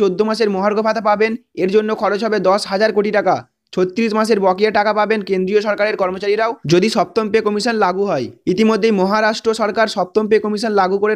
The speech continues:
রাজ্যের প্রায় কুড়ি লক্ষ সরকারি কর্মচারীদের বেতন বৃদ্ধি করেছে। তো ফ্রেন্ডস, বুঝতে পারলেন, হাসপাতালে চিকিৎসক ও বিএসএনএল কর্মচারীদের জন্য বাড়তে চলেছে বেতন। চোদ্দ মাসের মহার্ঘ ভাতা পাবেন সমস্ত সরকারি কর্মচারীরা এবং সাথে সাথে ছত্রিশ মাসের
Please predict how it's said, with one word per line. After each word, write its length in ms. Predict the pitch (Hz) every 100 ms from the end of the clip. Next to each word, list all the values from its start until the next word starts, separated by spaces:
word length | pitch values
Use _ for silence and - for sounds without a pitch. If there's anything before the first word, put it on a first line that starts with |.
| 175
রাজ্যের 300 | 165 202 214
প্রায় 160 | 220 208 -
কুড়ি 180 | 196 214
লক্ষ 120 | - 233
সরকারি 240 | 202 208 208
কর্মচারীদের 460 | 208 202 214 202 202
বেতন 200 | 180 208 202
বৃদ্ধি 220 | 185 208
করেছে। 260 | 214 196 165 101 - _ _ _ -
তো 40 | 185
ফ্রেন্ডস, 200 | 240 185
বুঝতে 180 | 202 208
পারলেন, 260 | 214 220 233 - - _ 160
হাসপাতালে 380 | 165 214 220 226
চিকিৎসক 460 | 196 180 202 240 220 - -
ও 20 | 185
বিএসএনএল 420 | 170 196 208 226 233
কর্মচারীদের 500 | 220 214 220 214 214
জন্য 140 | 214 214 208
বাড়তে 220 | 160 160 196
চলেছে 220 | 208 220 190
বেতন। 240 | 190 220 220 - _
চোদ্দ 220 | 175 185 175 214
মাসের 220 | 202 220 196
মহার্ঘ 260 | 190 208 226
ভাতা 180 | 214 214 208
পাবেন 200 | 202 208 202
সমস্ত 280 | 190 190 214
সরকারি 260 | 196 180 196 214
কর্মচারীরা 480 | 208 208 214 214 233 233 -
এবং 120 | 196 214
সাথে 160 | 180 220
সাথে 140 | 226 233 233
ছত্রিশ 380 | 196 185 220 214
মাসের 200 | 214 226